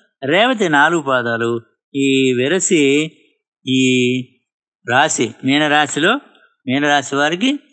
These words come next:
ఒకటిన్నర సంవత్సరాలు రాహుకేతువుల యొక్క ఉచ్చస్థితిలో సంచారం, పైగా రజితమూర్తిగా సంచారం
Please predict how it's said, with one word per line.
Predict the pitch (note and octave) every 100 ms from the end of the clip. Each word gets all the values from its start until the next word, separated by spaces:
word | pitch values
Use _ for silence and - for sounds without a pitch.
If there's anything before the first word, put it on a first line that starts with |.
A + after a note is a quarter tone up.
| _ _
ఒకటిన్నర | B2+ C#3+ D#3+ F3+ F3 E3 D#3
సంవత్సరాలు | C#3+ C3+ C3 - B2 A2 A#2+ B2+ B2+ - _ _ A#2
రాహుకేతువుల | B2+ D#3 F#3+ G3+ A3+ A3+ G3 E3
యొక్క | C3+ C#3
ఉచ్చస్థితిలో | B2+ C3 - G#3 - F3+ E3 C#3+ C3
సంచారం, | - A#2+ C#3+ D#3 C#3 C3 B2+ A#2+ - - _
పైగా | B2 C3 C3
రజితమూర్తిగా | A#2+ A2+ C#3+ F#3 F#3+ G3 - F#3+ F#3
సంచారం | D3+ C3 A#2 A#2 A2+ A#2 A2+